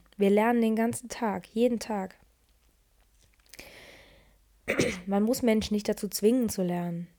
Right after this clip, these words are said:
Aber komischerweise muss man Kinder und Jugendlichen in Schulen dazu zwingen, etwas zu lernen. Und ich frag mich, was da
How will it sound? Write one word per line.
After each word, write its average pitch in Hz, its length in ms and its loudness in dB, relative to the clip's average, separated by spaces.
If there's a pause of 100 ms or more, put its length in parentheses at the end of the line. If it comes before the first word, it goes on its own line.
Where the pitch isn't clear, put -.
(340)
Aber 196 200 2
komischerweise 214 640 2
muss 214 240 -2
man 208 180 -2
Kinder 233 400 -2
und 202 160 -2
Jugendlichen 214 480 -4
in 202 120 -4
Schulen 277 320 -2
dazu 190 220 -6
zwingen, 185 320 -2
etwas 180 320 -6
zu - 120 -8
lernen. 175 400 -4
Und 190 140 -4
ich 190 100 -8
frag 220 280 -4
mich, 208 160 -6
was 214 180 -2
da 214 180 -4